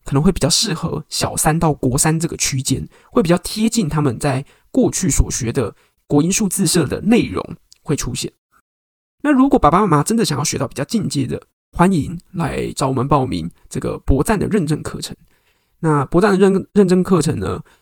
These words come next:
目前就是桃园的老师跟台中我可以协助下去上课，那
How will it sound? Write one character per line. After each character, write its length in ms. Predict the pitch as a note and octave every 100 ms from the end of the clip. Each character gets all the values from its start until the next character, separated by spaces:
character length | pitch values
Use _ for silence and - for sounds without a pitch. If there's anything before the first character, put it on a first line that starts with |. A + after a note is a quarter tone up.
| _ -
目 140 | F#3
前 320 | D3 C3+ C3+
就 100 | C#3+
是 260 | C#3+ C3+ B2
桃 160 | D3+ D#3
园 220 | F3 -
的 140 | D#3+ C3
老 140 | -
师 340 | - F3+ F#3+ -
跟 360 | D3+ C#3+ D3 - - -
台 120 | D3+
中 180 | D3+ D3+
我 320 | C3+ - -
可 100 | E3
以 220 | B2+ - - _ _ _
协 140 | -
助 160 | C#3+ C4
下 120 | D3
去 140 | - A#2+
上 140 | - -
课， 180 | - - _ _ _ _
那 340 | D3+ C3+ A#2+